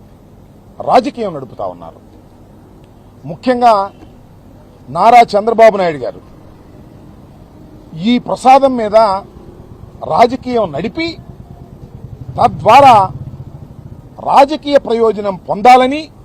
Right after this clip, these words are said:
జగన్మోహన్ రెడ్డి గారి మీద బురద జల్లాలనేటువంటి ఒక ప్రయత్నం, కుట్రపూరితమైనటువంటి ప్రయత్నం జరుగుతా ఉన్నది. దీన్ని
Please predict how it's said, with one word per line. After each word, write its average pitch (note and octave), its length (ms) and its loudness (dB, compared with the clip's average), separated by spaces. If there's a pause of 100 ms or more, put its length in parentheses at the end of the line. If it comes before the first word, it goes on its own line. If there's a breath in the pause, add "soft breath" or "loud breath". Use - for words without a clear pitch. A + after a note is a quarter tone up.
(1000)
జగన్మోహన్ C4 680 0
రెడ్డి A#3+ 200 -4
గారి A#3 220 4
మీద B3+ 260 -2 (960)
బురద C4+ 260 0
జల్లాలనేటువంటి F#3+ 920 0
ఒక D3 160 -12
ప్రయత్నం, C4 540 -4 (1080)
కుట్రపూరితమైనటువంటి C#4 1200 0
ప్రయత్నం G#3 420 -6
జరుగుతా F3 360 -6
ఉన్నది. G#2 320 -10 (1600)
దీన్ని B3+ 560 -4